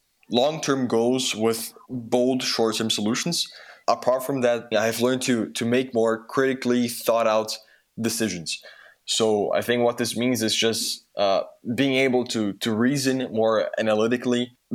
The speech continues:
being able to process out different, different solutions and, uh, being able to, to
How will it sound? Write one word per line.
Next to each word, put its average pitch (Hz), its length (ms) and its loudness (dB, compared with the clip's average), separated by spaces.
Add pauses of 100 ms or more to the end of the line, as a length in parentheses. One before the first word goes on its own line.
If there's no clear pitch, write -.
being 135 200 2
able 123 240 2
to 107 500 -2 (680)
process 123 480 0
out 113 380 0 (380)
different, 110 540 -2 (420)
different 113 280 0
solutions 123 600 0
and, 104 160 2
uh, 69 140 -2 (760)
being 123 160 0
able 117 260 2
to, 101 360 -2 (240)
to 95 360 -2